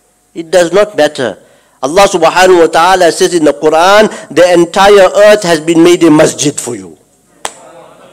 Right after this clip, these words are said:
The entire earth has been made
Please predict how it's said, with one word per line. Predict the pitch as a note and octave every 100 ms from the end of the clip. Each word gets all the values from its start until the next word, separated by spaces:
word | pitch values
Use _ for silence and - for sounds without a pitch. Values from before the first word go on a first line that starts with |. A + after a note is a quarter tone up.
| _ _ _ - - -
The | E3 G3
entire | G3+ G3+ A#3+ B3 B3 A3+
earth | A3+ A#3 A3+ - - - - - _ _ _ _ _ _ _
has | D#3+ G3 E3+
been | G#3 G3+
made | G#3+ A3+ A3 B3+ A#3+